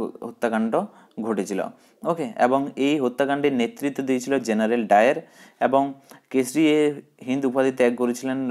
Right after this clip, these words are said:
রবীন্দ্রনাথ ঠাকুর, এবং ইংরেজদের দেওয়া নাইটহুড উপাধি কে ত্যাগ করেছিলেন? তোমাদের পরীক্ষাতে আসে। তো এই প্রশ্নের সঠিক অ্যান্সার হয়ে যাবে রবীন্দ্রনাথ ঠাকুর ইংরেজদের দেওয়া নাইটহুড উপাধি ত্যাগ করেছিলেন, এবং এখানে সঠিক অ্যান্সার হয়ে যাবে মহাত্মা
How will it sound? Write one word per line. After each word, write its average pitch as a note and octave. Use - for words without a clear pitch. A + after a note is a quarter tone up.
রবীন্দ্রনাথ A#2+
ঠাকুর, D3
এবং A#2+
ইংরেজদের C#3+
দেওয়া B2+
নাইটহুড D3+
উপাধি C3
কে B2+
ত্যাগ A#2+
করেছিলেন? B2
তোমাদের A#2
পরীক্ষাতে A#2
আসে। F#2+
তো -
এই A#2+
প্রশ্নের C3
সঠিক A#2+
অ্যান্সার A#2+
হয়ে A2
যাবে A#2
রবীন্দ্রনাথ C#3+
ঠাকুর B2
ইংরেজদের A#2+
দেওয়া A2+
নাইটহুড B2
উপাধি A2+
ত্যাগ A2
করেছিলেন, A#2+
এবং A#2+
এখানে D#3
সঠিক A#2+
অ্যান্সার A2+
হয়ে A2
যাবে A2+
মহাত্মা A2